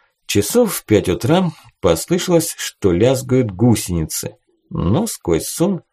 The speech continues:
он не мог сказать точно. А ещё Ампер приготовил порошок, запомнив слова Рины.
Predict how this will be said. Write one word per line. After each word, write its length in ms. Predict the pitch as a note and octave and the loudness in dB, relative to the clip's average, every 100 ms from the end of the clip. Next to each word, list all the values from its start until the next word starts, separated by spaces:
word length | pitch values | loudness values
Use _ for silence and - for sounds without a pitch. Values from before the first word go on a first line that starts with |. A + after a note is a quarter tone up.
| _ | _
он 280 | A#2 F#3 F#3+ | 0 2 4
не 120 | G#2+ | 2
мог 240 | F2 A#2 - | 4 2 0
сказать 520 | - G2 F#2 G#2 G#2 | -2 0 4 2 2
точно. 460 | F#2+ D#2 - - - _ _ _ _ _ _ _ | -2 -2 -4 -12 -16 _ _ _ _ _ _ _
А 100 | - | 0
ещё 500 | F#2 F#3 - - B3 | 0 0 -2 0 2
Ампер 400 | G3+ - E3+ F#3 | 2 2 2 2
приготовил 640 | E3+ A#2+ A#2 A#2 C#3+ C#3 A#2 | 2 2 2 2 2 2 2
порошок, 960 | A#2 B2+ C#3 - - A#2+ F2 - - - - | 2 2 2 -2 2 2 2 -8 -18 -18 -8
запомнив 840 | G2+ F2+ G2 - B2 B2+ B2 G#2+ | -4 2 2 2 0 2 4 2
слова 360 | - G2 G2 G#2 | 2 2 4 4
Рины. 340 | E2 C#2 - | 0 -6 -16